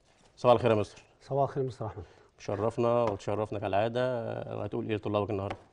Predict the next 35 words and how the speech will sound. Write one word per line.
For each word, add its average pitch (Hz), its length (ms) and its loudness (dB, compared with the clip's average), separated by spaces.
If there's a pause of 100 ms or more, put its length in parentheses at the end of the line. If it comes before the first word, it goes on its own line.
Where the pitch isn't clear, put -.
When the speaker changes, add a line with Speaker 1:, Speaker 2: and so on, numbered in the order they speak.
Speaker 2:
بسم - 160 -16
الله 123 120 -4
الرحمن 113 180 -6
الرحيم، 127 520 -4
والصلاة 117 380 -12
والسلام 120 320 -10
على - 140 -8
أشرف - 140 -12
المرسلين. 120 480 -8 (480)
كل 123 120 -10
سنة 139 200 -2
وانتم 117 140 -2
طيبين، 127 460 -2
آه، 104 420 -8
على 110 80 -8
الأمة 120 240 -2
الإسلامية 117 500 -4
جميعا 117 320 0
بمناسبة 110 600 -4 (120)
العام 110 220 -4
الهجري 113 320 -4
الجديد. 107 400 -4 (480)
نتمنى 147 560 4
إن 123 60 -2
شاء 131 180 -2
الله 131 180 0
كده 131 220 0
إن 120 60 -2
هم 127 200 -2
يساعدوا 120 380 -2
معنا 117 300 0
كده 117 400 -4
في - 160 -14
حلقة 117 280 -4 (100)
النهاردة 135 420 -4